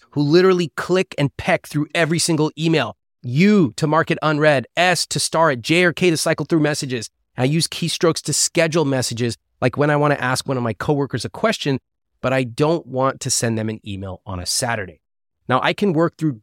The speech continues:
dozens of emails in minutes using this. And Superhuman just introduced an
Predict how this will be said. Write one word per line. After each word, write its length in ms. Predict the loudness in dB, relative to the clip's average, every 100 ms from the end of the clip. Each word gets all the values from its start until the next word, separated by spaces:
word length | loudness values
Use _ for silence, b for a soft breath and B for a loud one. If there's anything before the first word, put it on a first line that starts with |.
| 0
dozens 400 | 2 4 2 2
of 140 | 0
emails 580 | -2 -4 -2 -2 -4 -8 -6
in 340 | -2 0 2
minutes 520 | 4 2 0 -6 -8 -10 _ _
using 360 | -8 -6 -4 -6
this. 320 | -8 -10 -12 _ _ -4
And 140 | -2
Superhuman 480 | 0 0 2 2 0
just 200 | -4 -8 _
introduced 520 | -2 -2 0 -2 -2 -6
an 160 | -8